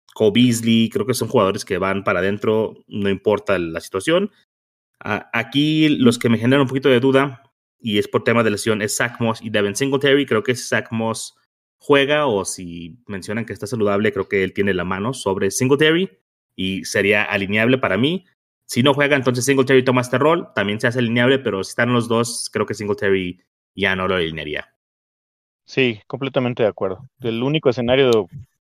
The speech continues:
Speaker 2: por el cual yo alinearía a Singletary es el que acabas de plantear, sin Moss y contra Jets. Fuera de él, me alejo.
Speaker 1: Ok,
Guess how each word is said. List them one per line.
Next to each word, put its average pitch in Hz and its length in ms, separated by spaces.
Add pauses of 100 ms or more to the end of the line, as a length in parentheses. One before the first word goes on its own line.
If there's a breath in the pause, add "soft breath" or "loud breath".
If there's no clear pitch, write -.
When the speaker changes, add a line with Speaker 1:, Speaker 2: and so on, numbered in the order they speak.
(180)
Speaker 2:
por 113 140
el 113 80
cual 131 140
yo 131 80
alinearía 113 340
a 117 40
Singletary 117 400
es 110 100
el 113 80
que 104 80
acabas 107 240
de 107 80
plantear, 92 400
sin 120 180
Moss 147 280
y 127 40
contra 101 320
Jets. 92 320
Fuera 135 260
de 120 140
él, 147 200 (600)
me 104 200
alejo. 92 340 (800)
Speaker 1:
Ok, 107 200